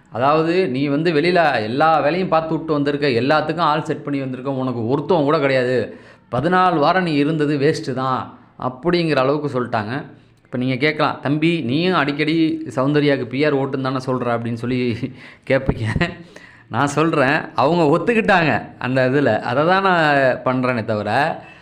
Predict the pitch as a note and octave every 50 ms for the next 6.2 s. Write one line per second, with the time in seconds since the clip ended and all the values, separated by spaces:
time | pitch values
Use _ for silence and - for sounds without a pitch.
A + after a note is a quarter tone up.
0 | - - _ _ _ - A2 C3 D3+ F3 G3 G#3 G#3 G#3 G3+ G3+ F#3+ G3 F3+ D3+
1 | D#3+ F#3 F#3 - G#3+ G#3 F3+ F#3 E3 D#3+ D#3+ F#3+ F3+ F3 F3+ F3+ F3 E3 D3 -
2 | - C3+ D3+ D#3+ D3+ D3 C3 C3 B2 A2+ G#2+ G2 F#2+ F#2+ G2+ A#2 B2+ C#3+ D#3+ D#3+
3 | D#3+ D3 C3+ D3 C#3 C#3 C3 A#2+ A2 G2 G2 - - - - - _ _ _ _
4 | _ _ _ - - _ _ - D#3 F#3 F#3+ F#3+ G3 E3 F3 E3 E3 D#3 D#3+ D#3+
5 | D#3 D#3+ D#3 F3+ F#3+ F#3 F3 D#3+ C#3+ B2 D3 C3+ C#3 C3+ A#2 G#2+ A#2+ C#3 C#3+ -
6 | - - -